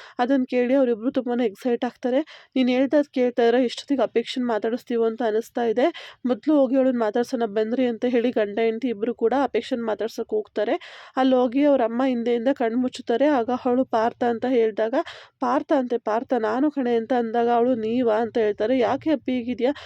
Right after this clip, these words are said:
ನೀನ್ ನೋಡಿ ಖುಷಿ ಆಗ್ಲಿಲ್ವಾ? ನೀನ್ ನೋಡೋಕ್ಕೋಸ್ಕರ ನಾವ್ ಅಲ್ಲಿಂದ ಇಲ್ಲಿಗೆ ಬಂದಿದೀವಿ, ನೀನ್ ಯಾಕೆ ಕೆಳಗಡೆ ಬರ್ಲೇ ಇಲ್ಲ?" ಅಂತ ಅವ್ರ ಅಮ್ಮ ಹೇಳ್ತಾಳೆ. ನೀವ್ ನನ್ನನ್ನೇ ನೋಡಕ್ ಬಂದಿಲ್ಲ ಬಿಡಿ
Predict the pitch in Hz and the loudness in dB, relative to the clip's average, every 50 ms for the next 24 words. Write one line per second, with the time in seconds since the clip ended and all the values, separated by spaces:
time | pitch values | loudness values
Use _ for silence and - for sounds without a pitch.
0 | - - - - - 294 285 254 285 294 302 302 - 285 254 - - 311 320 285 | -20 -20 -10 -2 2 2 4 4 4 4 2 2 0 -2 -4 0 2 2 2 4
1 | 254 233 240 226 240 240 240 254 247 233 233 247 294 285 - 285 262 - - 277 | 2 2 0 2 2 2 2 0 0 0 0 0 0 0 0 -2 -2 0 0 0
2 | 269 262 269 254 240 214 208 240 233 233 269 262 240 254 233 208 240 233 226 226 | 2 2 2 0 0 0 0 0 0 2 0 0 0 -2 -2 0 0 0 0 -2
3 | 208 233 220 226 233 220 254 277 294 302 247 240 - 247 233 247 220 214 220 226 | -4 -4 -4 -4 -2 -2 0 2 2 2 0 0 -4 -4 0 0 0 2 2 0
4 | 262 208 226 214 220 214 233 254 233 220 208 202 208 - 269 247 233 226 196 202 | 0 0 -2 -2 0 0 0 0 2 0 0 -2 -2 -2 -2 -2 0 0 -2 -2
5 | 208 226 247 233 214 208 - 302 294 220 302 311 - - - - - - - 302 | -2 -2 -2 -2 -2 -2 -4 -4 -2 -2 -2 -4 -6 -16 -18 -20 -16 -6 0 2
6 | 311 339 320 320 262 233 254 302 302 339 311 285 269 247 254 269 - 254 247 233 | 4 4 4 4 2 2 4 4 6 6 6 4 4 4 2 0 0 0 -2 0
7 | 220 240 233 233 226 190 208 196 202 214 240 311 | 0 2 2 2 4 2 2 2 2 2 2 2